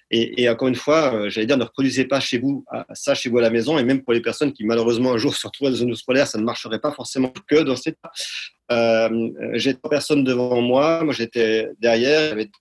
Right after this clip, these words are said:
trois personnes, trois, quatre personnes encore derrière moi, et donc il y avait <laughs> quelque part des gens entre l'ours et moi,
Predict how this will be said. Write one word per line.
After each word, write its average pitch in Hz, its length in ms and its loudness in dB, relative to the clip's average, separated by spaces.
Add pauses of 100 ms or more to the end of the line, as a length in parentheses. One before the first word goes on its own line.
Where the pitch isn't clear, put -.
(120)
trois 127 200 0
personnes, 127 340 -2
trois, 120 140 -8
quatre 127 140 -4
personnes 131 240 -2
encore 120 200 -2
derrière 120 320 2
moi, 120 320 -2 (440)
et - 60 -4
donc 143 140 2
il - 40 2
y - 20 6
avait 135 280 4
<laughs> - 280 -8
quelque 127 180 0
part 139 280 4
des 127 100 2
gens 147 140 4
entre 131 220 -2
l'ours - 240 -2
et 123 60 2
moi, 180 240 2